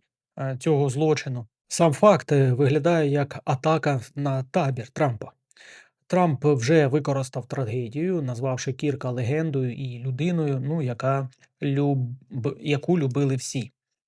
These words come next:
І це більше с-, е, схоже на більше, ніж просто співчуття.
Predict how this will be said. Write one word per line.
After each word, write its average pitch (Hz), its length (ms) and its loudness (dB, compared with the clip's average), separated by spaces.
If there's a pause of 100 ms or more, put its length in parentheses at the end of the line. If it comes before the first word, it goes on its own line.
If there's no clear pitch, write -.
(280)
І 135 80 -8
це 196 120 4
більше 165 320 2
с-, - 400 -4
е, 131 420 0 (260)
схоже 143 500 0
на 139 460 0
більше, 127 500 -2
ніж 156 200 -8
просто 147 460 -6
співчуття. 139 720 -6